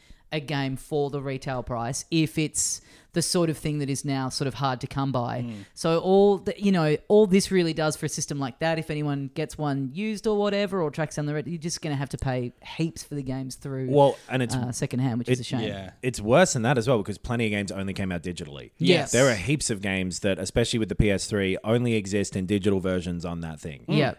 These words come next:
Speaker 3: And
Speaker 1: like
Speaker 3: that's
Speaker 1: a lot
Speaker 3: the
Speaker 1: of indies and stuff like that.
Speaker 3: Right, and, and, and like, uh, triple A-ish games,
Speaker 1: Mm-hmm.
Speaker 3: there's heaps and heaps of shit. There's articles around being like, "Here are the best things to get before it all disappears," that are probably
Speaker 2: Right.
Speaker 3: worth looking at.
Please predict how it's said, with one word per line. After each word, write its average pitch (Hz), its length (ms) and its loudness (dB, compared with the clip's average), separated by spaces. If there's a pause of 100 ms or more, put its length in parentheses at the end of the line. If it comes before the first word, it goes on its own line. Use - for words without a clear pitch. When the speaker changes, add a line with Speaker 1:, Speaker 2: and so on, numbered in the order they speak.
Speaker 3:
And 151 100 0
Speaker 1:
like - 140 -2
Speaker 3:
that's 156 40 -4
Speaker 1:
a 160 40 0
lot 160 80 4
Speaker 3:
the 151 80 2
Speaker 1:
of 147 40 -2
indies 143 300 -2
and 139 100 -2
stuff - 240 -8
like 127 180 -8
that. 127 260 -6
Speaker 3:
Right, 135 260 6
and, 175 300 4
and, 175 340 2
and 135 520 -2
like, 113 460 0 (320)
uh, 98 240 -2 (240)
triple 120 320 0
A-ish 123 360 2 (140)
games, 90 520 0
Speaker 1:
Mm-hmm. 80 60 -4 (460)
Speaker 3:
there's 117 140 0
heaps 165 400 0
and 113 80 -4
heaps 110 220 -4
of 92 80 -6
shit. 110 200 0
There's 107 180 0
articles 135 460 4
around 107 280 4
being 104 160 2
like, 101 200 -4
"Here 180 160 4
are 180 40 6
the 170 80 2
best 165 260 4
things 165 420 2 (500)
to 123 100 -4
get 143 320 6
before 127 320 4
it 139 60 6
all 139 100 8
disappears," 135 640 2
that 113 60 2
are - 20 4
probably 127 240 6
Speaker 2:
Right. 113 100 2
Speaker 3:
worth 92 160 -2
looking 95 220 -4
at. 95 180 -4